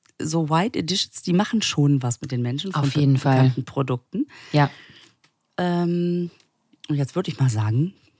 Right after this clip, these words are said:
Speaker 1: give it a chance, huh? <laughs>
Speaker 2: Das machen wir, Lisa.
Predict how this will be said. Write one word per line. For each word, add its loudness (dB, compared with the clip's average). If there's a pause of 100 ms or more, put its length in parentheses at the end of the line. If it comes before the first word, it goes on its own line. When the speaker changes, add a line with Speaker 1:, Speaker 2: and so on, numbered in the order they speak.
Speaker 1:
give 2
it -2
a -12
chance, -2
huh? 2 (360)
<laughs> 4 (2250)
Speaker 2:
Das -14
machen 2
wir, 6
Lisa. 2